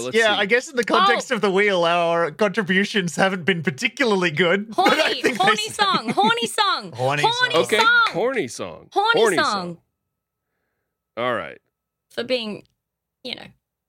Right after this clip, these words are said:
Speaker 1: Well, I'll, I'll call this, uh, Demi's, De-, this, uh, this option is called Demi's horny song. So that way I can,
Speaker 2: <laughs>
Speaker 1: that way I can explain to people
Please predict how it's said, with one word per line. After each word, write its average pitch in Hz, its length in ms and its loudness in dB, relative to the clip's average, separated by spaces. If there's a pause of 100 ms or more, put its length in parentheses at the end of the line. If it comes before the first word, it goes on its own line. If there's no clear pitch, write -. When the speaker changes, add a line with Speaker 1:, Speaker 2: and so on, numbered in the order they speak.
(280)
Speaker 1:
Well, 147 240 -2
I'll, 160 180 0 (260)
I'll 156 140 -2
call 156 260 -2
this, 143 280 -2
uh, 120 300 -2 (100)
Demi's, 147 640 -6 (380)
De-, 135 220 -8
this, 143 260 -6
uh, 143 140 -4
this 147 180 -6
option 143 340 -2
is 117 80 -8
called 113 260 -6
Demi's 160 400 0
horny 110 360 -8
song. - 420 -16 (120)
So 107 260 -4
that - 280 2
way - 100 -2
I 480 80 2
can, 480 120 -6
Speaker 2:
<laughs> 403 380 -2
Speaker 1:
that 165 120 4
way 160 80 4
I 151 60 2
can 143 140 0
explain 170 460 -2
to 151 80 -4
people 113 520 -4